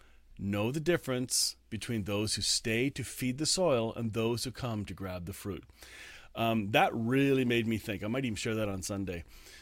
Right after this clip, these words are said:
Um, because sometimes as a church, you just want people to come and you'll do anything to make people feel welcome and, and you'll just bow, bow, bow. Um, and which is fine, but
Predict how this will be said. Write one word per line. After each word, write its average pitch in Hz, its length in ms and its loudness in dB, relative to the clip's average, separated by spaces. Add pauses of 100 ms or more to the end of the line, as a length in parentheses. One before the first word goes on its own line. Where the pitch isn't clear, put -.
(200)
Um, 95 480 -2 (160)
because 127 560 0 (540)
sometimes 170 840 0
as 123 360 -2
a 117 260 -2
church, - 720 -2 (320)
you 127 120 -4
just - 360 -2
want 127 320 -4
people 120 220 -4
to 110 100 -4
come 170 600 4
and 110 140 2
you'll 110 180 2
do 120 320 -2
anything 131 720 0
to 120 100 -6
make 113 200 -2
people 107 200 -10
feel 92 180 -8
welcome 160 680 0
and, 98 180 -2 (400)
and 104 520 -2
you'll 98 500 0
just 101 300 -8
bow, 123 300 4
bow, 113 280 2
bow. 95 360 -2 (480)
Um, 107 640 0
and 139 100 2
which 170 140 2
is 160 80 2
fine, 240 460 2
but 180 280 4